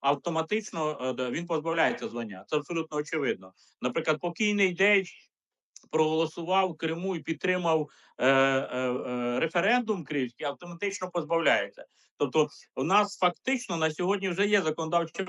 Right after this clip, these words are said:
база, треба фак-, одне речення тільки внести, е, в закон про державні нагороди. Але ви ж розумієте, що всі президенти, вони зв'язані з цими людьми, з тим, з іншим,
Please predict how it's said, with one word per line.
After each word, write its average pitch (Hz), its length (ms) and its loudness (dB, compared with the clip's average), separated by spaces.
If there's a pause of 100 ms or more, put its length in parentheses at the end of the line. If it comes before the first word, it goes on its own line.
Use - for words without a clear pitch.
(120)
база, 233 400 -2
треба 185 400 -2 (120)
фак-, 180 220 -10 (220)
одне 160 380 2
речення 202 400 0
тільки 160 260 -4
внести, 160 520 -2 (380)
е, 131 120 0
в 117 60 -2
закон 180 340 0
про 165 140 2
державні 160 460 0
нагороди. 143 560 0 (260)
Але 285 400 6
ви 277 120 2
ж 247 60 -2
розумієте, 277 540 0
що 196 120 -2
всі 196 220 -2
президенти, 202 640 0
вони 208 260 0
зв'язані 175 420 0
з 165 40 -8
цими 165 240 -6
людьми, 165 400 -4
з 165 100 -10
тим, 190 280 0
з 131 100 -6
іншим, 190 380 0